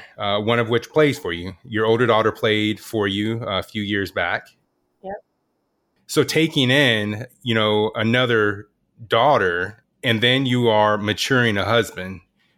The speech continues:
Speaker 1: uh, which is one of my best friends in the world, Chris. So, uh, Amory could probably say the same thing about me, that she's maturing me. But, you know, taking in all of that. So what made you want to take on doing that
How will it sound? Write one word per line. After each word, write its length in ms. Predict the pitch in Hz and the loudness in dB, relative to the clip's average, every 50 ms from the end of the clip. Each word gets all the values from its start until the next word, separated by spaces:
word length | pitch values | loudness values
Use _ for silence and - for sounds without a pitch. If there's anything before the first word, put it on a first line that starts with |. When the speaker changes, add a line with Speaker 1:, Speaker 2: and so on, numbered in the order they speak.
| _ _ | _ _
Speaker 1:
uh, 240 | - 101 98 98 95 | -6 -4 -2 -2 -2
which 260 | - 107 107 101 - | -2 -2 -4 -4 -4
is 100 | 110 95 | -4 -4
one 140 | 104 110 104 | -2 -2 -2
of 60 | 101 | 0
my 80 | 98 98 | -2 -2
best 260 | 90 104 98 95 - | 0 0 -2 -2 -2
friends 260 | - 107 101 101 92 | -4 -4 -4 -4 -6
in 60 | 92 92 | -6 -6
the 100 | 98 95 | -6 -4
world, 340 | 95 92 90 92 95 104 117 123 - _ _ _ | -4 -4 -4 -4 -4 -6 -8 -12 -20 _ _ _
Chris. 480 | - - 104 92 101 117 - - - - | -4 -2 0 0 0 -2 -4 -8 -12 -10
So, 540 | - - - 113 98 95 95 95 95 98 - - _ _ _ _ _ _ - | -8 -4 -2 0 0 2 0 0 0 -2 -6 -8 _ _ _ _ _ _ -8
uh, 260 | 98 98 98 98 92 - | -6 -4 -4 -4 -4 -4
Amory 300 | 107 107 107 107 104 101 | -4 -4 -2 -2 -2 -2
could 100 | 92 98 | -4 -4
probably 260 | - 101 95 92 92 | -4 -2 -2 -2 -4
say 140 | - - 101 | -6 -6 -6
the 100 | 90 90 | -6 -6
same 280 | - - 98 92 92 87 | -6 -6 -6 -6 -6 -8
thing 360 | - - 92 92 95 95 92 | -8 -8 -8 -6 -8 -8 -10
about 280 | 90 87 95 90 - 95 | -8 -6 -6 -6 -6 -6
me, 160 | 90 92 92 | -8 -8 -6
that 160 | 90 90 - | -8 -8 -10
she's 220 | - - 98 87 | -10 -10 -10 -10
maturing 480 | 92 92 90 - - 98 95 95 95 92 | -10 -10 -10 -10 -10 -8 -8 -8 -8 -8
me. 180 | 92 92 92 90 | -8 -10 -10 -6
But, 220 | 95 98 95 - _ _ _ _ _ - | -6 -6 -6 -6 _ _ _ _ _ -2
you 100 | 139 120 | 0 0
know, 100 | 113 110 | 0 0
taking 420 | - 147 143 135 120 143 127 120 | 0 0 0 0 0 0 0 2
in 180 | 117 117 120 120 | 2 2 0 2
all 240 | 110 107 107 107 | 2 2 2 2
of 100 | 101 95 | 0 0
that. 340 | 98 107 101 95 98 95 - - - - - | 0 0 0 0 -4 -6 -8 -12 -20 -16 -4
So 360 | - 175 170 151 - - - _ _ _ _ _ _ _ _ _ _ _ _ _ _ _ _ | 2 2 2 2 2 -2 -12 _ _ _ _ _ _ _ _ _ _ _ _ _ _ _ _
what 280 | - 143 135 175 190 185 | -8 -2 0 0 0 2
made 300 | 180 175 180 196 165 139 | 2 2 2 2 2 2
you 80 | 151 135 | 2 2
want 160 | 131 127 123 | 2 2 2
to 60 | 117 | 0
take 240 | - 139 123 117 - | 0 0 -2 0 0
on 480 | 120 117 120 117 113 110 107 104 107 - - - - - - - 120 | 0 0 2 2 2 2 0 -2 -6 -10 -14 -20 -20 -20 -20 -18 -8
doing 400 | 92 127 131 123 117 110 104 101 | -2 0 2 2 2 2 0 -2
that 600 | 98 117 120 113 95 92 90 90 - - - - | -2 -2 0 -2 -2 -4 -4 -6 -8 -8 -14 -14